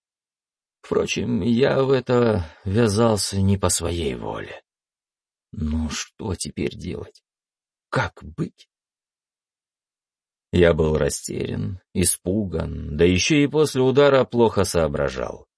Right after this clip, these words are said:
Впрочем, именно испуг заставил меня более интенсивно шевелить мозгами.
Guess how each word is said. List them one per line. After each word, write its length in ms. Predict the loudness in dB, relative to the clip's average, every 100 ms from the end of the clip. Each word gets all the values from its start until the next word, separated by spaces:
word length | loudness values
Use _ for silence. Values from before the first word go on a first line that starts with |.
| _ _ _ _ _
Впрочем, 460 | 0 2 2 0
именно 520 | -2 0 0 0 0 0
испуг 440 | -4 -6 -10 -4
заставил 540 | -2 0 2 2 4 2
меня 360 | 4 4 4
более 560 | 4 4 4 4 2 0
интенсивно 720 | 0 2 2 2 0 2 2
шевелить 540 | 0 0 0 -2 -6
мозгами. 680 | -10 -10 -8 -10 -10 -14 -20